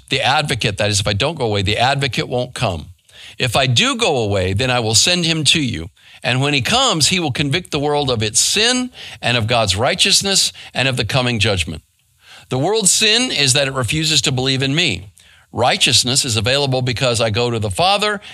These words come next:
and you will see me no more." Now, this is a translation, right? And it's making an interpretation there, and I don't entirely disagree with it, but you're gonna see that I'm gonna teach something a bit different. "Judgment will come because the ruler of this world has already been judged.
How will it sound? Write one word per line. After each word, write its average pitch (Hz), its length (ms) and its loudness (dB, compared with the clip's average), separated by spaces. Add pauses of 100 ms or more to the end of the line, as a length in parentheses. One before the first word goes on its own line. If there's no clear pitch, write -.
and 113 160 0
you 131 120 0
will 127 80 -2
see 139 200 2
me 139 140 0
no 135 180 0
more." 123 280 -2
Now, 98 80 -4
this 135 180 -2
is 175 80 -2
a 160 40 -4
translation, 165 880 0 (380)
right? 123 300 -2 (260)
And 107 280 0
it's 110 320 -2
making 127 340 -4
an 120 80 0
interpretation 120 760 -2
there, 101 200 0
and 107 160 -2
I 104 60 0
don't 104 220 -4 (100)
entirely 147 580 -2
disagree 104 420 -2
with 98 140 -4
it, 98 80 -2
but 101 100 -4
you're 107 100 -6
gonna 101 160 -4
see 120 120 -2
that 101 140 -4
I'm 95 120 -2
gonna 92 100 -4
teach 95 240 -2
something 92 280 -4
a 85 60 -6
bit 90 160 -2
different. - 340 -12 (600)
"Judgment 214 560 2
will 165 120 0
come 135 320 2
because 120 300 -2
the 117 80 0
ruler 160 380 -2
of 120 140 -2
this 120 200 0
world 113 260 -2
has 101 160 -2
already 95 300 -2
been 90 160 -4
judged. 80 480 -4